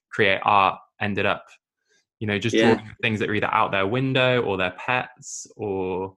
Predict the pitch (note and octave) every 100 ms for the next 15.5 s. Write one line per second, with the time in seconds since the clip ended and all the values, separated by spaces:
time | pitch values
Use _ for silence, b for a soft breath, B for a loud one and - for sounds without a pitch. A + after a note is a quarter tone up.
0 | _ - - A2+ A#2 A2+ A2+ A2+ A2 A2
1 | A2 A2+ - _ _ _ - A#2 C3+ B2+
2 | C#3 A#2+ A#2+ A#2+ A#2 A2 G#2 G2+ G#2 B2
3 | _ - _ C3+ _ - A2 G#2 G2+ -
4 | G#2+ G2+ G2+ - G#2+ G2 G#2 - A2 G2
5 | G#2 G2 G2 G2 G#2+ G2+ A2+ B2 C#3+ G3+
6 | F3+ _ _ _ _ _ _ - C3 D#3+
7 | - D#3 C#3+ B2 C3+ A2 G#2+ - - _
8 | G#2+ A#2 - - A2+ A2+ A#2+ A#2 - G2+
9 | - - F#2+ G#2+ G#2+ A2 A#2 A#2+ A2 G2+
10 | - G2+ G2 - A2 F2+ - G#2+ F2 -
11 | - B2 D#2+ - _ _ _ _ - G2
12 | G2 - - A#2 G#2 G2 - _ _ _
13 | B2 C3+ C3+ C3 A#2 - A#2 - - -
14 | G2+ - A2+ A2+ A2 G#2 A2+ A2+ G#2+ G2+
15 | - G2+ G2+ G#2+ G#2+